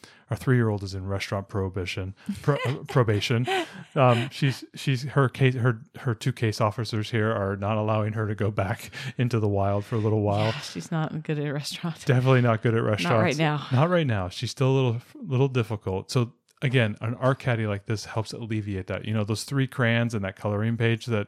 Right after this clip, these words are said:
Speaker 1: Denny's gives us is just, that's useless.
Speaker 2: Yeah, you know, we have, like, Grandma and Grandpa, you know,
Speaker 1: <laughs>
Speaker 2: "Oh, let's take the kids out for breakfast," or, "We wanna take you guys all out. Let's, let's
Speaker 1: Yeah.
Speaker 2: have dinner." And, and we're like, "Okay,
Speaker 1: <laughs>
Speaker 2: kids, grab the art caddies," you know,
Speaker 1: Yeah.
Speaker 2: and it really helps keep the,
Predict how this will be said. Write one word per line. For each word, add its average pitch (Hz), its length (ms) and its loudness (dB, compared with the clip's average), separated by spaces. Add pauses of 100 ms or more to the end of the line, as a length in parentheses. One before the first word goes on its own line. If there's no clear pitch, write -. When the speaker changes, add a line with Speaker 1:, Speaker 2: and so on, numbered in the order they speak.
(120)
Speaker 1:
Denny's 101 340 -2
gives 110 220 -2
us 110 160 -2
is 95 160 -6
just, 101 280 -10
that's 98 280 -8
useless. 101 580 -4
Speaker 2:
Yeah, 208 360 8
you 208 120 0
know, 214 140 4
we 208 140 4
have, 214 280 0
like, 180 140 0
Grandma 196 220 4
and 180 60 0
Grandpa, 175 340 2
you 160 100 2
know, 156 120 -2
Speaker 1:
<laughs> - 40 -2
Speaker 2:
"Oh, 349 240 4
let's 339 200 -2
take 320 180 -4
the 294 60 -8
kids 294 220 -2
out 277 160 0
for 277 100 -4
breakfast," 262 520 0
or, 208 80 0
"We 233 100 -2
wanna 277 240 0
take 269 220 -10
you 269 80 -4
guys 262 180 -2
all 262 220 0
out. 277 160 0
Let's, 262 160 -2
let's 262 240 0
Speaker 1:
Yeah. 254 80 4
Speaker 2:
have 233 80 -2
dinner." 262 240 4
And, 208 200 0 (320)
and 185 380 0
we're 202 80 2
like, 190 320 2
"Okay, 403 920 0 (100)
Speaker 1:
<laughs> - 100 -14
Speaker 2:
kids, 311 300 2
grab 294 240 2
the 311 120 0
art 302 200 6
caddies," 294 640 2
you 247 80 2
know, - 80 6
Speaker 1:
Yeah. - 60 4
Speaker 2:
and 202 80 2
it 180 80 4
really 226 300 6
helps 190 280 2
keep 175 260 -4
the, 160 320 2